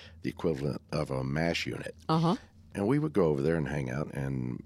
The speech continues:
Speaker 1: uh, drink and tell stories and, uh, have fun. And then every once in a while, a bunch of helicopters would come in and start dropping off wounded and dead bodies. And when that happened, everybody on the base ran out and grabbed stretchers and,
Speaker 2: Helped.
Speaker 1: uh, helped.
Speaker 2: Mm-hmm.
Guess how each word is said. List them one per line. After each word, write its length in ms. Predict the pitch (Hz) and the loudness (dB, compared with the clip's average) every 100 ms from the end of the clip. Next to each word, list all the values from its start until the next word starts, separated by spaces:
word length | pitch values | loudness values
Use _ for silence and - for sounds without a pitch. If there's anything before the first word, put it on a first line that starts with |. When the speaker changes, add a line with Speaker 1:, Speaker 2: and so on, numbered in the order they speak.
| - | -8
Speaker 1:
uh, 120 | 65 - | -8 -4
drink 240 | 71 76 | -2 -2
and 100 | 65 | -2
tell 140 | - 69 | -4 -6
stories 340 | - 58 69 | -4 -4 -2
and, 320 | - 73 67 64 | 0 0 0 0
uh, 260 | 69 64 | 0 -2
have 220 | 58 71 | -2 -2
fun. 300 | 65 58 80 - | -2 0 0 0
And 160 | 78 78 | 0 0
then 320 | 80 78 - 69 | 2 0 -2 -4
every 240 | 71 76 | -2 0
once 260 | 65 73 - | 0 -4 -2
in 80 | |
a 60 | 71 | -2
while, 420 | 64 65 73 90 - | 0 0 0 -4 -6
a 80 | - | -6
bunch 220 | 71 76 | -4 -4
of 60 | 78 | 0
helicopters 600 | 82 85 80 - 65 - | 0 0 -2 -2 -6 -8
would 120 | - | -8
come 200 | 73 67 | -6 -4
in 200 | 64 82 | -2 -2
and 100 | 65 | -4
start 280 | - 67 67 | -4 -4 -2
dropping 340 | 69 69 65 | -4 -4 -4
off 200 | 69 67 | -4 -2
wounded 400 | 73 76 65 67 | -2 0 -2 -2
and 140 | 65 64 | -4 -2
dead 220 | 64 - | -4 0
bodies. 400 | 85 92 53 - - - - | 0 0 -4 -10 -14 -16 -8
And 380 | 76 67 64 57 - | -6 -4 -6 -8 -6
when 200 | 71 69 | -4 -2
that 200 | 64 - | -2 -2
happened, 380 | 67 - 90 76 | -4 -2 0 2
everybody 420 | 71 80 64 62 | 2 0 -2 -2
on 120 | 71 | -4
the 60 | 69 | -4
base 320 | - 67 - | -4 -4 -4
ran 200 | 67 58 | -6 -6
out 100 | 65 | -6
and 100 | - | -8
grabbed 240 | - 62 - | -8 -8 -6
stretchers 720 | - - - 52 - 73 - | -6 -6 -4 -6 -4 -4 -2
and, 260 | 76 71 - - | -2 -2 -4 -2
Speaker 2:
Helped. 280 | 139 143 | 0 0
Speaker 1:
uh, 240 | 82 78 73 | 0 0 0
helped. 440 | 110 135 - - | 0 0 -2 -10
Speaker 2:
Mm-hmm. 120 | 143 | -8